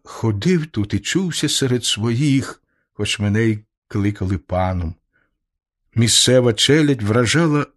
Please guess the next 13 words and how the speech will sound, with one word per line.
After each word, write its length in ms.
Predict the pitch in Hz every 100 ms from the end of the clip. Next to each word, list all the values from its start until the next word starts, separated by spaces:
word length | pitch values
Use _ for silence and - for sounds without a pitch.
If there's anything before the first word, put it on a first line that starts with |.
| _
добропорядністю, 1300 | 107 117 110 104 - 90 90 104 101 95 - - 87
побожністю, 1000 | - 104 87 107 107 90 95 92 - 92 - -
розсудливістю, 1160 | 120 139 - - 120 123 110 113 120 - - 104 - -
хоч 260 | - 127 -
майже 240 | 139 127
всі 280 | 127 - 160
були 280 | 139 131 117
неписьменними. 1040 | 131 127 135 - 113 110 120 113 87 71 - _ _ _ _ _ _ _ _ _ _ -
На 140 | 127
школу 420 | 120 - 131 123 117
ще 220 | - 117
не 120 | 113
стяглися. 720 | - 110 101 101 98 - -